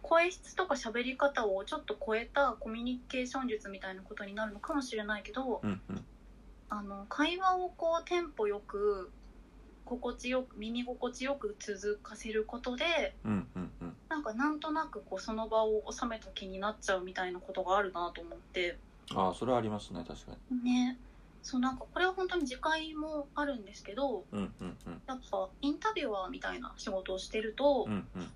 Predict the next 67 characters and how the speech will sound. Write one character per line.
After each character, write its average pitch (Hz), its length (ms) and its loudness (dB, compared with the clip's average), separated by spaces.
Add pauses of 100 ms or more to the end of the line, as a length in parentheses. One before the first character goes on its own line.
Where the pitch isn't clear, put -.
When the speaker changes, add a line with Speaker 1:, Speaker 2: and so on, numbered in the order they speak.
Speaker 2:
う - 40 -6
ん。 80 100 -10 (540)
Speaker 1:
な 339 140 2
ん 370 60 -2
と 392 140 0
な 403 160 2
く - 120 -6
そ - 260 -8
の、 339 360 -8 (100)
会 320 260 4
話 349 180 6
が、 330 260 2 (460)
な 254 160 0
ん 254 40 0
だ 214 100 -4
ろ 180 140 -10
う - 40 -12
な、 - 80 -14 (160)
つ - 140 0
ま 294 140 6
ら 330 160 4
ず 190 140 -6
に 170 100 -8
こ 170 240 -6
う、 - 180 -18
あ 233 80 -4
ん 240 40 0
ま 254 80 4
り 247 100 0
間 220 140 0
が 254 260 4
空 - 120 -2
か 254 140 2
ず 285 140 -2
に、 302 360 -2
Speaker 2:
う 110 60 -2
ん - 220 0
う 92 60 -4
ん 90 140 -4 (100)
う 90 40 -2
ん。 82 120 -6 (120)
Speaker 1:
ポ 349 140 0
ン 294 100 -2
ポ 208 120 -8
ン 190 100 -6
相 196 120 -8 (100)
手 - 120 -4
と 208 160 -4
の 180 100 -6 (760)
方、 196 340 -2 (160)
相 208 180 0
手 220 80 -4
の 220 80 -2
方 220 260 0
と 196 100 -4
の 175 120 0
間 185 200 0
で 185 100 -8
続 214 360 2
い 214 80 2
て、 330 480 4
Speaker 2:
う - 60 0
ん - 220 0
う 95 40 -4
ん 85 100 -6 (140)
う 85 60 -6
ん。 - 100 -12